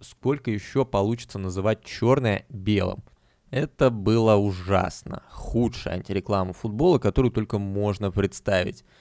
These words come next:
Нужно ненавидеть саму суть футбола, чтобы девяносто минут заниматься тем, чем занимались команды. На фоне стартовавших европейских чемпионатов и даже московского дерби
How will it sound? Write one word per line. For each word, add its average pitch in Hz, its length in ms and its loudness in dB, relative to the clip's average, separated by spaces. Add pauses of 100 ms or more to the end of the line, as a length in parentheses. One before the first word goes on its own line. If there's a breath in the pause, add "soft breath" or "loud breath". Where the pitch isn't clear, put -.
(300 soft breath)
Нужно 127 300 2
ненавидеть 117 640 2
саму 107 500 -2
суть - 560 -2
футбола, 110 560 2
чтобы 98 280 -4
девяносто 101 640 0
минут 117 300 -2
заниматься 101 480 -4
тем, 131 320 0
чем 95 200 -6
занимались 92 460 -4
команды. 92 560 0 (400 soft breath)
На 104 160 0
фоне 135 340 0
стартовавших 110 720 -2
европейских 104 680 -4
чемпионатов 117 720 0
и - 20 -10
даже 107 240 2
московского 113 800 0
дерби 107 520 4